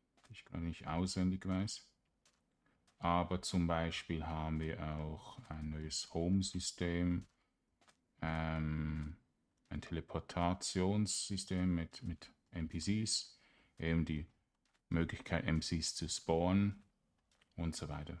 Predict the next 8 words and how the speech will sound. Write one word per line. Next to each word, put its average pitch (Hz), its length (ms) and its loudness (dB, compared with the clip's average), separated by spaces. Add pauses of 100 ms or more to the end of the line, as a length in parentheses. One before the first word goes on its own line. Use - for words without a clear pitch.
Wir 113 80 -4
gehen 120 240 8
mal 117 180 8
zum 101 200 2
Spawn, 139 560 2
wenn 143 140 0
das - 240 -8
geht. 160 560 -4